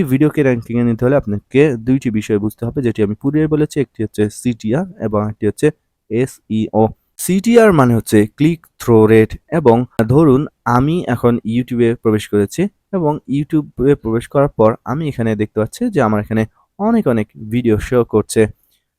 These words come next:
এখন আপনারা কিংবা যে কেউ যখন YouTube-এ প্রবেশ করে, আমাদের ম্যাক্সিমাম লোকদের মধ্যে কিন্তু এই প্রবণতাটা নেই যে আমি এখন YouTube-এ প্রবেশ করেছি, আমি কি দেখব, সেটি কিন্তু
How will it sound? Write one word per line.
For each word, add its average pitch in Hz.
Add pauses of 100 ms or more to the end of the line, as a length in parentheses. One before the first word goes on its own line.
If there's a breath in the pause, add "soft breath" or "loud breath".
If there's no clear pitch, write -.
এখন 120 (260)
আপনারা 135
কিংবা 113 (240)
যে 139
কেউ 139
যখন 113 (180)
YouTube-এ 120
প্রবেশ 113
করে, 113 (380)
আমাদের 190
ম্যাক্সিমাম 156 (120)
লোকদের 120
মধ্যে 120
কিন্তু 113 (140)
এই 139
প্রবণতাটা 113
নেই 117 (120)
যে 117 (480)
আমি 190 (120)
এখন 139 (140)
YouTube-এ 131
প্রবেশ 123
করেছি, 139
আমি 107 (200)
কি 165
দেখব, 107 (380)
সেটি 214
কিন্তু 185